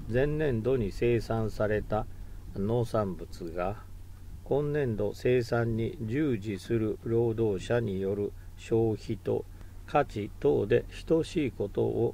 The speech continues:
意味する。前年度に生産された農産物の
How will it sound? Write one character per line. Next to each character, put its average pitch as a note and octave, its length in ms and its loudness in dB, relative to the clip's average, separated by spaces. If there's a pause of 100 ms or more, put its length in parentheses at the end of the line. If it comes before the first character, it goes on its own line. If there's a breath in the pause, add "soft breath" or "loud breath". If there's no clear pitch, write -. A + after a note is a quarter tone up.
意 A#2 140 2
味 G2 160 -2
す - 260 -10
る。 F2 200 -8 (840 loud breath)
前 C3+ 140 2
年 D3+ 320 2
度 C3+ 140 4
に A#2+ 160 0
生 A#2+ 240 4
産 A2 240 0
さ A2 120 -2
れ G#2+ 140 2
た A2 280 2
農 B2+ 280 2
産 C3 300 0
物 F#2+ 280 -6
の F2+ 300 -10